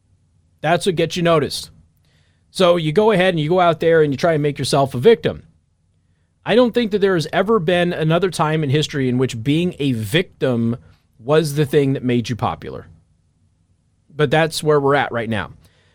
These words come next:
which is why you have everybody trying to out-woke themselves. We call this the woke Olympics. They're trying to out-woke themselves. They're trying to out-woke their friends, their family, their, their book club members, and all of that other stuff. And it's, it's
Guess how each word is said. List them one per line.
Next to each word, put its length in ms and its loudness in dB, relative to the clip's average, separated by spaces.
which 160 -4
is 120 0
why 180 4
you 160 0
have 220 2
everybody 280 0
trying 220 0
to 140 -2
out-woke 440 0
themselves. 420 0
We 100 -4
call 200 2
this 160 -4
the 80 -4
woke 380 -2
Olympics. 720 -2
They're 80 -12
trying 200 2
to 100 -4
out-woke 420 0
themselves. 600 2
They're 100 -2
trying 240 0
to 100 0
out-woke 400 0
their 120 -4
friends, 540 0
their 140 2
family, 600 2
their, 240 -2
their 160 -6
book 320 0
club 560 -2
members, 520 0
and 100 -6
all 200 0
of 60 0
that 120 0
other 160 0
stuff. 260 -6
And 180 0
it's, 340 -4
it's 280 -4